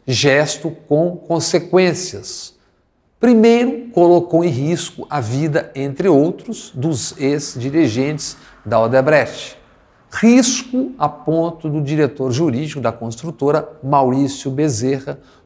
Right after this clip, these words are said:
cobrar o procurador Robertson Pozobon. Disse ele:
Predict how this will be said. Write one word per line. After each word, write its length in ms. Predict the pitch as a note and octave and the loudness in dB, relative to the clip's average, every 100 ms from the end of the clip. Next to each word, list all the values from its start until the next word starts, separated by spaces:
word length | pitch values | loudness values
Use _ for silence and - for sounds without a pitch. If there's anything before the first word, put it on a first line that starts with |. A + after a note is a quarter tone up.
| _ | _
cobrar 640 | F3 C#3 C3 C3+ C#3 - | 2 4 4 4 2 -4
o 80 | C#3+ | -8
procurador 800 | - D#3 D#3 D3 A#2 C3+ C#3 - - _ | -2 -2 0 0 0 -2 -4 -8 -20 _
Robertson 1000 | - C#3 C3+ D3 C#3+ - - D#3 D#3 - - _ _ | 2 2 4 2 0 -2 -6 -4 -6 -14 -20 _ _
Pozobon. 800 | F3 D3 D#3 C3+ B2+ G#2+ - - - _ _ _ _ _ _ - | 4 4 4 2 2 -2 -6 -16 -20 _ _ _ _ _ _ 0
Disse 440 | C#3+ A#3 A#3 G3+ | 4 4 4 4
ele: 460 | D3+ G#2 E2+ - | 4 4 -2 -10